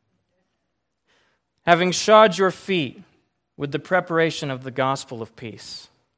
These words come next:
The boots that were worn by Roman soldiers had nails stuck through the bottom of them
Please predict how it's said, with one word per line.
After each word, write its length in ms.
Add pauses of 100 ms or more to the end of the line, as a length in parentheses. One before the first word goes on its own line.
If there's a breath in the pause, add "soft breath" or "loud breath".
(1040)
The 80
boots 480
that 140
were 100
worn 380
by 140
Roman 340
soldiers 500
had 180
nails 600 (200)
stuck 400
through 160
the 80
bottom 300
of 160
them 260